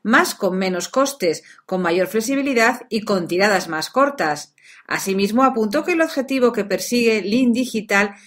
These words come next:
es ayudar a las compañías a realizar un diagnóstico, construir un plan y facilitar la formación que sea precisa para llevarlo a cabo.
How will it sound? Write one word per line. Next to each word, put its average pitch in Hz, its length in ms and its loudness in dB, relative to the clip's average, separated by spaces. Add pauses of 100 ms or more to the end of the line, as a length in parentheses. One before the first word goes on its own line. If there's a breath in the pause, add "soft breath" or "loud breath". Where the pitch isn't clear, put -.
(120 loud breath)
es 160 220 -4
ayudar 220 260 4
a - 20 4
las 294 160 0
compañías 233 680 0
a 233 60 -2
realizar 196 440 -2
un 277 120 0
diagnóstico, 202 840 -2 (280 loud breath)
construir 233 500 2
un 269 160 2
plan 220 320 4
y 185 80 -6
facilitar 180 500 -2
la 240 120 2
formación 269 560 0
que 190 100 -2
sea 269 260 -2
precisa 233 540 -2 (220 loud breath)
para 208 180 6
llevarlo 185 400 2
a 170 100 0
cabo. 170 520 2